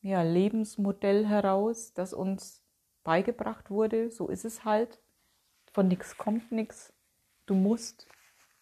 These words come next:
du musst dies, du musst jenes, du musst welches. Und eigentlich nur das Bedürfnis nach einer heilen Welt,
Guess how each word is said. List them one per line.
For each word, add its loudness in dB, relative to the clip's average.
du -4
musst -2
dies, 0
du -4
musst -2
jenes, 0
du -8
musst -6
welches. 4
Und 2
eigentlich 6
nur 6
das 2
Bedürfnis -4
nach -4
einer -6
heilen 2
Welt, -2